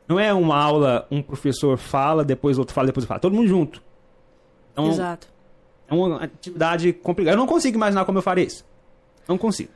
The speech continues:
Speaker 2: Eu tive a oportunidade de fazer uma aula dessa com um professor de biologia, né? E, assim, é desafiador pelo fato que tem que ter o início, meio e fim. A, tem, as falas têm que ser coerentes. Eu acho que tudo depende do, do quão disposto o professor tá,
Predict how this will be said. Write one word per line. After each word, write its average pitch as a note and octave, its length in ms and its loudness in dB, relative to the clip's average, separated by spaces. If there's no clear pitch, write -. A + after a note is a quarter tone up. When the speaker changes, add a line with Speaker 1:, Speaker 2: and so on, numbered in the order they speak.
Speaker 2:
Eu C4 80 0
tive D4 160 -4
a - 20 -6
oportunidade C#4 460 2
de - 60 -14
fazer A#3 220 -4
uma B3 180 -2
aula G3+ 240 -2
dessa F3+ 420 -6
com - 180 -12
um G3+ 80 -8
professor G3+ 680 -6
de F#3+ 160 -6
biologia, F#3+ 760 -2
né? F#3 320 -8
E, G3+ 140 -6
assim, A3+ 460 -4
é A#3 100 -2
desafiador B3 800 -2
pelo A#3+ 180 0
fato A3 320 -2
que A3 140 -14
tem G#3+ 220 -6
que G#3+ 40 -10
ter G#3 140 -2
o G3+ 80 -2
início, F#3+ 400 -4
meio F#3 180 -4
e F3+ 40 -10
fim. F#3+ 340 -8
A, - 180 -10
tem, B3+ 260 -4
as G3+ 240 -2
falas C#4 320 4
têm A#3+ 140 -4
que A#3+ 100 -6
ser A3 220 -4
coerentes. G3 640 -4
Eu A#3+ 80 -2
acho B3+ 120 0
que B3 120 -12
tudo D#4+ 240 -6
depende B3+ 520 -2
do, A#3+ 220 -4
do A3 140 -6
quão D#4+ 200 -6
disposto A3 420 -2
o - 20 -10
professor G3 420 -6
tá, F#3+ 380 -2